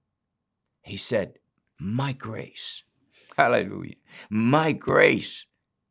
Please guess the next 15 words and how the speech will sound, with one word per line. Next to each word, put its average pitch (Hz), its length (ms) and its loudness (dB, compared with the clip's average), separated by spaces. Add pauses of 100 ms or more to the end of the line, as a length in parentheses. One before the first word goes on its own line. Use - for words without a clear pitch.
(800)
much 180 520 4
more." 101 400 -2 (1200)
How 226 340 10
much 151 440 2
more, - 320 -4
hallelujah, - 840 -6 (180)
can - 320 -2 (120)
God - 420 -6
do 82 320 -6 (300)
to 85 160 -14
those 85 720 -8
who 92 100 -8
believe 76 580 -12
in - 160 -18
him? - 320 -18